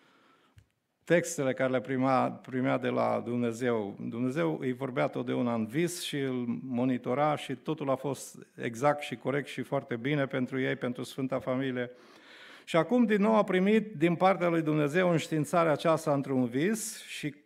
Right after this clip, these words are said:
conform acestui vis, a plecat în părțile Galileei. Și Matei zice în versetul douăzeci și trei, uh, let's, let's see, uh, Matthew chapter, uh, two, verse twenty-three.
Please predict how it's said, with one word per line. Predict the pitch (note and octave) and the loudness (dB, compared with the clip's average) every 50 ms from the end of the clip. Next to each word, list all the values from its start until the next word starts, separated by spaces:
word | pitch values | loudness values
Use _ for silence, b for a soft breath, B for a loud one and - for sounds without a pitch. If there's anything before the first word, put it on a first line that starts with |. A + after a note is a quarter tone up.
| _ | _
conform | - C#3 D3+ D3+ - F#3+ F3 E3 | -4 -2 -2 0 0 0 0 0
acestui | E3 D#3+ - C#3 - - C#3+ | 0 -2 -4 -4 -4 -4 -2
vis, | B2+ D3+ F#3+ F3+ F#3 | 0 -2 -2 0 -2
a | F3 | -4
plecat | D#3 - D#3+ D3+ C#3+ E3+ E3 - | -2 -2 -4 -2 -2 -2 -2 -2
în | D#3 D3 | -4 -2
părțile | - E3 D#3+ D3 - - C#3+ C3+ C#3 C3+ B2+ A#2+ B2 | -2 -2 -2 -2 -4 -6 -6 -4 -4 -4 -4 -4 -4
Galileei. | B2+ B2+ A#2+ B2 A#2 A#2+ A#2 G2+ G2 G2 F#2+ F#2+ G2 B B B B B B B B B B | -4 -2 -2 -2 -2 -2 -2 -2 -4 -6 -8 -10 -12 B B B B B B B B B B
Și | - - | -4 0
Matei | D#3+ F3 F#3+ F#3+ A3 B3 A#3+ | 2 2 2 2 2 0 0
zice | G3 F3 G#3+ G3 G3 | 0 -2 -2 -2 -2
în | F#3 E3+ | 0 0
versetul | E3 E3 D#3+ F3+ E3 E3+ E3+ D#3+ | 0 -2 -2 -4 -4 -4 -4 -2
douăzeci | D#3 D3 D3 C#3+ | 0 0 0 -2
și | - - | -2 -4
trei, | - C3 A2+ G2 F#2 G2+ - - - - _ _ _ _ _ _ | -4 -2 -2 -2 -4 -6 -10 -14 -18 -20 _ _ _ _ _ _
uh, | - B2 A#2+ A#2+ A#2+ A#2+ B2 B2+ C3 B2+ D3 | -8 -6 -4 -4 -4 -4 -6 -8 -6 -6 -6
let's, | D3 C3 D3 D3+ D3 | -6 -6 -6 -4 -4
let's | D3 - | -4 -6
see, | - - D#3 D#3 D3 C#3 C3+ C3 A#2+ | -6 -6 -4 -4 -2 -2 -4 -4 -4
uh, | A#2+ A#2 A#2 | -4 -2 -2
Matthew | A#2+ B2 C3+ C#3 C#3 C#3 A#2+ - | 0 0 0 -2 -2 -4 -6 -2
chapter, | - C3 C3 B2+ - B2+ B2 A#2 | -2 -2 -2 -2 -2 -2 -2 -2
uh, | A#2 B2 B2 A#2+ A2+ A2 G2 - - - B2+ A2+ | -2 -2 0 0 -2 -4 -6 -10 -14 -12 -12 -12
two, | A2 - C3+ C3 | -8 -6 -6 -4
verse | A#2 B2 C3 A#2+ A2+ - | -4 -4 -4 -6 -6 -8
twenty-three. | - B2 A2+ A2 A#2 A2 - A#2+ G#2 F2+ | -8 -8 -8 -8 -10 -10 -8 -8 -8 -8